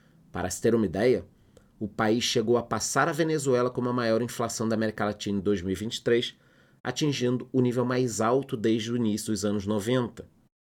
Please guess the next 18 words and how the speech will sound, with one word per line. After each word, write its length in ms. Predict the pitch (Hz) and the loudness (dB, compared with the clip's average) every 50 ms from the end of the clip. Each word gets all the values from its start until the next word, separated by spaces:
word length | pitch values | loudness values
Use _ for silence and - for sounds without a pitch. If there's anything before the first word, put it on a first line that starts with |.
| _ _ _ _ _ | _ _ _ _ _
Quem 140 | - - 92 | -8 -6 -4
me 80 | 92 95 | -4 -4
acompanha 680 | 92 - 98 92 90 87 - 101 117 117 104 87 87 - _ _ _ _ _ _ _ _ _ _ | -4 -4 -4 -4 -4 -2 -2 0 2 2 0 -2 -4 -10 _ _ _ _ _ _ _ _ _ _
já 140 | - 107 107 | -10 -8 -8
sabe 260 | - - 110 107 104 | -4 -2 -2 -2 -2
que, 280 | - - 110 104 98 95 | -4 -4 -2 -2 0 0
diferentemente 640 | 92 110 139 - 175 160 170 165 160 143 131 127 113 | -2 -2 0 2 2 2 2 0 0 0 0 0 0
do 120 | 113 123 104 | 0 0 0
governo 300 | 107 92 104 101 101 87 | 0 0 0 0 0 0
brasileiro, 680 | 92 95 95 87 90 87 85 101 117 110 95 87 - - _ _ _ _ _ _ _ - | -2 -2 -2 -2 -4 -2 0 2 2 2 2 0 -6 -10 _ _ _ _ _ _ _ -6
Milei 440 | 101 104 107 107 107 110 113 120 117 | -2 0 2 4 4 6 4 4 2
tem 280 | 117 - 110 110 113 | 0 -2 -2 0 -2
tentado 760 | 110 - - 104 104 104 98 - - 110 117 127 143 135 139 123 | -2 -2 -2 -2 -2 -2 -4 -4 -2 2 2 2 4 4 2 2
liberalizar 1000 | 110 107 113 147 175 165 165 170 151 147 143 139 139 143 131 - 110 101 104 101 | 2 2 0 -2 -2 2 4 4 4 4 4 2 2 2 0 0 0 0 2 2
a 40 | |
economia 500 | 104 98 - 113 107 107 101 98 90 92 | 0 0 0 0 2 2 2 2 2 0
do 100 | 90 98 | 0 -2
país, 540 | 101 - 135 123 113 110 117 113 - - - | -2 0 2 4 4 4 2 0 -4 -8 -14